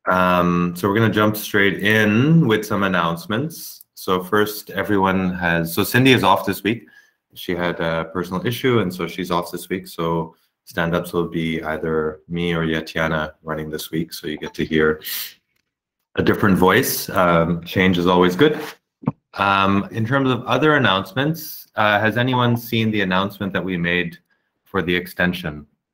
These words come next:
Um, I hope everyone has seen that. Lots of people are joining now. Let me get my other set of headphones. Has everyone seen the announcement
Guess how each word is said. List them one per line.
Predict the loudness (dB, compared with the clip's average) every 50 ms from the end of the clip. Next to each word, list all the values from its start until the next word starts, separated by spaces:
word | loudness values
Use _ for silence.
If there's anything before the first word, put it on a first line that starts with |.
| _ _
Um, | -6 -4 -2 -2 -2 -2 -4 -6 -6 -8 -12 _
I | -8 -4
hope | -4 -2 0
everyone | 0 -2 0 0 0 0 0
has | -2 -4
seen | -2 -2 0 0
that. | 2 0 0 0 -2
Lots | -4 -4 -4 -6
of | -8 -10
people | -10 -8 -6 -6
are | -6
joining | -4 -2 0 0 0 0 0
now. | 0 0 0 -2 -4 -6 -10 _ _ _ _ _ _ _ _ _
Let | -10
me | -8
get | -8 -6 -6
my | -6 -8
other | -8 -8
set | -10 -10 -12 -8
of | -8
headphones. | -8 -10 -8 -6 -6 -4 -4 -6 -8 -12 -16 _
Has | -8 -4 -2
everyone | -2 0 0 -2 -2
seen | -2 -2 -2 0 0
the | 2 2 2
announcement | 2 2 2 0 -2 -4 -4 -4 -4 -4 -6 -10 -16 -18